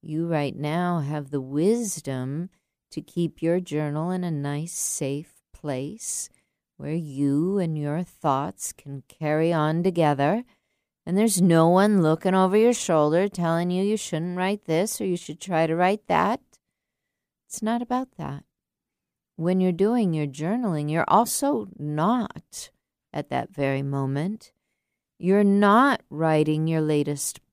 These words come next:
blog post. You're not writing your ted Talk speech. You're not working on your book. You're journaling. And who are you journaling with? Your wisdom.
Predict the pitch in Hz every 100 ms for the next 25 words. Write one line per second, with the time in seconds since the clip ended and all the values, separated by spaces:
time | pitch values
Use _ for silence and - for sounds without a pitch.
0 | _ 143 139 135 165 - 139 - - -
1 | 165 165 175 202 - _ _ _ _ -
2 | 160 160 160 156 151 139 127 - 147 151
3 | 143 139 127 - - - 151 - - 156
4 | 131 - - - 131 - - 151 214 254
5 | 208 190 160 151 139 131 - - - _
6 | _ _ _ _ _ 214 - 214 233 262
7 | 202 139 - - _ _ _ _ _ _
8 | 175 180 160 202 202 196 190 180 180 185
9 | 190 190 190 185 180 185 220 262 - -
10 | _ _ _ _ _ _ - 262 330 359
11 | 403 403 - - 123 113 -